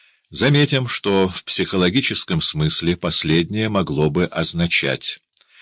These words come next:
"к новой жизни", то есть "к своеобразному второму рождению героя", рождению в качестве действительно свободного и в этом смысле действительно здорового существа.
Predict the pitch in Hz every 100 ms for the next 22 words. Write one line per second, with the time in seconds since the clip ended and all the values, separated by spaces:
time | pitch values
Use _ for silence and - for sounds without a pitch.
0 | - - 76 69 87 90 82 82 78 76
1 | 76 76 78 78 _ - - - 73 65
2 | 64 - - - - - - - 76 73
3 | 76 80 110 104 110 113 - - 87 87
4 | 98 95 92 90 85 65 85 82 80 73
5 | 78 76 71 71 73 69 - 82 95 92
6 | 92 - 85 85 92 - 92 90 73 78
7 | - - 78 90 82 76 71 - 65 60
8 | 80 101 120 127 147 - - - 71 64
9 | 82 104 113 - 117 120 - 127 127 _
10 | 131 127 - - 73 95 104 101 101 92
11 | 90 80 69 76 80 78 73 78 _ -
12 | - 71 - - - - 117